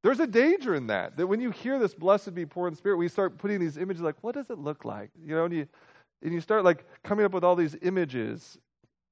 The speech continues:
Um, one of the key things about all of these Beatitudes is it comes out of a deep life with Jesus. Right? So if you have this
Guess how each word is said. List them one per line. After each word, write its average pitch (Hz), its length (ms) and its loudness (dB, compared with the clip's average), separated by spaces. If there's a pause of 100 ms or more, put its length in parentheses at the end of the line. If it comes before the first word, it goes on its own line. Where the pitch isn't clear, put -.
(440)
Um, 143 260 -6 (540)
one 220 160 4
of 302 60 6
the 247 60 0
key 233 300 -6
things 214 380 2
about 175 180 4
all 185 300 2
of 208 80 0
these 202 240 -4
Beatitudes 170 440 0
is 160 200 -4
it 170 120 -2
comes 240 480 0
out 180 160 8
of 156 120 0
a 139 60 2
deep 156 360 -6
life 139 360 0
with 120 140 -12
Jesus. - 720 -16 (1300)
Right? 147 160 0
So 170 120 -2
if 156 80 -6
you 226 100 0
have 233 140 6
this 185 200 2